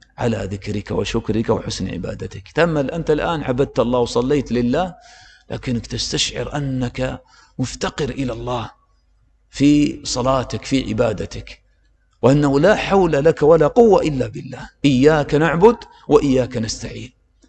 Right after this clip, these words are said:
فمباشرة بعد الصلاة، يعني أثناء الأذكار، تقول: "اللهم أعني على ذكرك وشكرك وحسن عبادتك"، يعني: "كما وفقتني وعنتني على هذه الصلاة"،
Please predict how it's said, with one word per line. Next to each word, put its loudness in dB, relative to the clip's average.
فمباشرة 4
بعد 2
الصلاة، 2
يعني -4
أثناء -2
الأذكار، -2
تقول: -2
"اللهم 6
أعني -2
على -2
ذكرك -6
وشكرك -6
وحسن -10
عبادتك"، -10
يعني: 0
"كما 6
وفقتني 0
وعنتني 0
على -4
هذه 0
الصلاة"، -6